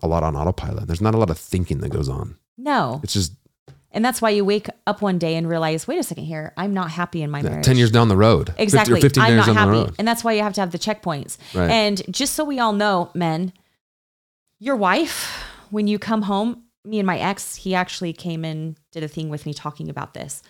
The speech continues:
Speaker 2: All we want when you walk through the door,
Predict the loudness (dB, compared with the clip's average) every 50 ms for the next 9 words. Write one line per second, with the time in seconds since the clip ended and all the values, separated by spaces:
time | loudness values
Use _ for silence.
0 | _ _ _ _ _ _ _ _ _ _ _ _ _ 0 2 2 2 2 0 0
1 | -2 -2 -4 -8 -16 _ _ _ _ _ _ _ _ _ -6 -2 -2 0 2 2
2 | 0 0 -2 -6 -4 -4 -2 -2 0 0 2 0 0 -2